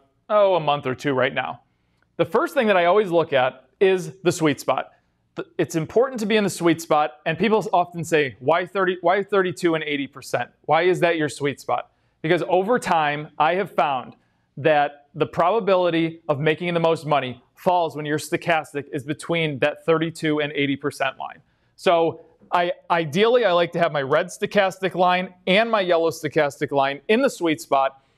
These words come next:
before I'm making the purchase. I am conscientious of volume. I like a million shares traded per day. But the next thing I'm doing bef-, bef-, when I'm looking to add is I'm just looking for engulfing candlesticks.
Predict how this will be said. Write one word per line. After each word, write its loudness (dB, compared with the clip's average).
before 0
I'm -2
making -2
the -4
purchase. -6
I 0
am 0
conscientious -2
of 0
volume. 0
I 2
like 2
a 0
million 2
shares 0
traded 0
per -2
day. 0
But 0
the 0
next 0
thing 0
I'm 2
doing 2
bef-, -4
bef-, -8
when 2
I'm 0
looking -2
to -2
add 2
is 2
I'm 2
just -2
looking 0
for 0
engulfing 0
candlesticks. -4